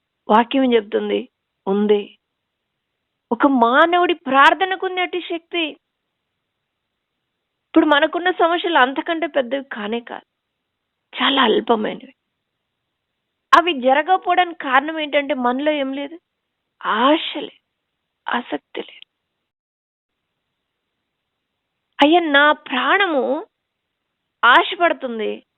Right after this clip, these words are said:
దాన్ని తృప్తిపరచు." అలా చెప్పగలమా? "ఆశగొన్న నా ప్రాణం నువ్వు తృప్తిపరుస్తావు కదా" అని వాగ్దానం పట్టుకొని ప్రార్థన చేయగలవేమో, గాని నిజంగా నీలో ఆశ ఉందా?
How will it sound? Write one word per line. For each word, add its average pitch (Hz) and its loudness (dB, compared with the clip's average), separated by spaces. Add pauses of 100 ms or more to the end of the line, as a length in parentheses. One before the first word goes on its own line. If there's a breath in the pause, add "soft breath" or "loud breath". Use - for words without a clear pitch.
(420)
దాన్ని 202 -8
తృప్తిపరచు." - -20 (920)
అలా 302 6
చెప్పగలమా? 320 2 (1120)
"ఆశగొన్న 349 2
నా 330 4
ప్రాణం 277 -4
నువ్వు 254 -4
తృప్తిపరుస్తావు 233 -4
కదా" 226 0
అని 226 -2
వాగ్దానం 233 2
పట్టుకొని 254 -4
ప్రార్థన 214 -2 (120)
చేయగలవేమో, 220 0
గాని 214 0 (560 soft breath)
నిజంగా 330 4
నీలో 311 -4
ఆశ 220 -4
ఉందా? 185 -12